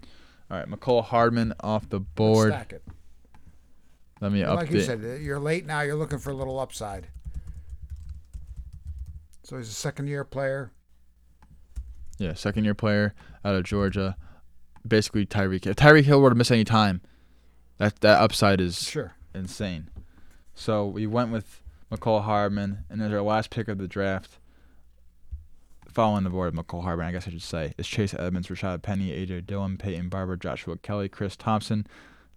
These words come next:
Speaker 1: D D Westbrook, Gus Edwards, Mike Gesicki, Tua Tagovailoa.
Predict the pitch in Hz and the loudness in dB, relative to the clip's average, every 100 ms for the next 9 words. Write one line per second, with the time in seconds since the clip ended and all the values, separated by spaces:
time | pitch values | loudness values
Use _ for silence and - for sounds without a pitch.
0 | _ _ - _ 165 156 110 101 - 101 | _ _ -20 _ 4 6 6 4 2 -4
1 | 98 104 101 - 101 98 92 - 107 101 | -2 -2 -4 -4 -6 -6 -8 -6 -4 -4
2 | - 87 - 101 - 92 - 127 117 101 | -6 -10 -2 -2 -2 -8 -4 -2 0 0
3 | 113 104 101 90 90 98 95 76 | 0 0 0 -2 0 0 0 -2